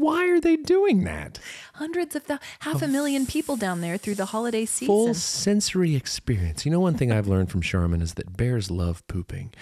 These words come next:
Speaker 1: Bears love pooping, and they use toilet paper. And then
Speaker 2: It's
Speaker 1: it
Speaker 2: their
Speaker 1: gets,
Speaker 2: mascot.
Speaker 1: and if they use the wrong toilet paper, it gets stuck to their bear fur, but not
Speaker 2: Charmin.
Speaker 1: Charmin.
Speaker 2: Mm-mm.
Speaker 1: Isn't it Charmin that are the bears?
Speaker 2: Uh-huh.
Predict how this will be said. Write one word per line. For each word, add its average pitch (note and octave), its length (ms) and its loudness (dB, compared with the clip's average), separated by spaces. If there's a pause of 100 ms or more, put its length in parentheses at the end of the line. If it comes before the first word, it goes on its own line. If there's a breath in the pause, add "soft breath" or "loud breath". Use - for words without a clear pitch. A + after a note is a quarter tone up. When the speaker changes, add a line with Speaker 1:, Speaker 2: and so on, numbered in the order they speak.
(280 loud breath)
Speaker 1:
Bears D3+ 380 2
love C#3+ 320 2
pooping, G#2+ 420 2
and F#2+ 160 2
they F2+ 120 4
use A#2 420 0
toilet A#2 460 0
paper. F2 420 -6 (240 loud breath)
And F#2+ 120 0
then F2+ 80 2
Speaker 2:
It's D3 80 0
Speaker 1:
it A3+ 40 2
Speaker 2:
their G#3+ 60 0
Speaker 1:
gets, G#3+ 140 0
Speaker 2:
mascot. - 380 -4
Speaker 1:
and F#2 120 4
if E2+ 140 0
they F2+ 100 0
use G2 340 0
the B2 120 4
wrong D3 520 2
toilet F3+ 420 -2
paper, F#2 420 -2 (220 soft breath)
it - 120 -18
gets - 160 -6
stuck - 400 -4
to C3+ 100 -4
their B2 180 -2
bear F#2+ 300 -2
fur, F#2+ 380 -8 (260 loud breath)
but F2+ 140 0
not F#2+ 580 2 (300)
Speaker 2:
Charmin. G3+ 460 -8
Speaker 1:
Charmin. D#2 680 -2
Speaker 2:
Mm-mm. A3 320 -4 (120)
Speaker 1:
Isn't D#3 160 0
it G3+ 80 0
Charmin F#3 300 2
that F3+ 100 2
are F3+ 80 2
the F3 80 -2
bears? F3 380 -4
Speaker 2:
Uh-huh. F4 140 -6